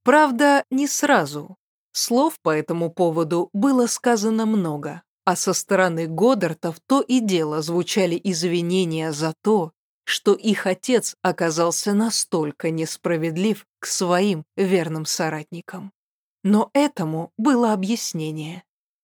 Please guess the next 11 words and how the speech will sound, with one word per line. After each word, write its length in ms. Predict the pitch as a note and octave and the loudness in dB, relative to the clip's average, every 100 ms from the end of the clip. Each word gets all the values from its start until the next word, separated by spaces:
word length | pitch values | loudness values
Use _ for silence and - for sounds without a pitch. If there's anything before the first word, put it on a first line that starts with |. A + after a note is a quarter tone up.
| _ _ - | _ _ 0
Реджинальд 720 | G3+ B3+ G#3 C4+ C4+ C4+ A3 | 4 4 4 4 4 4 2
Годдард 460 | G3+ C#4+ A#3 E3 - | 2 2 4 0 0
получил 640 | F3 D#3+ D#3+ - E3+ E3 - | 0 0 0 -4 -4 -6 -8
серьезную 800 | - - B3+ B3 D4 C4+ G3+ G#3+ | -4 2 4 6 4 4 4 2
травму 480 | A3 C4+ C4 G#3+ B3+ | 4 4 4 4 0
головы 480 | A3 C4 C#4 A3+ D#3+ | 2 4 4 2 0
и 220 | - F#3 | -2 -2
повредился 840 | E3 F#3 F3 F#3 E3+ G#3+ G#3 G#3+ A3 | 2 2 2 2 2 2 2 -2 0
умом 480 | A#3 A#3 F3 D3+ D#3 | 2 2 2 0 -2
на 100 | E3 | -4
территории 840 | - F3 E3+ F#3 A3 G3 D#3+ | 0 0 0 2 4 4 0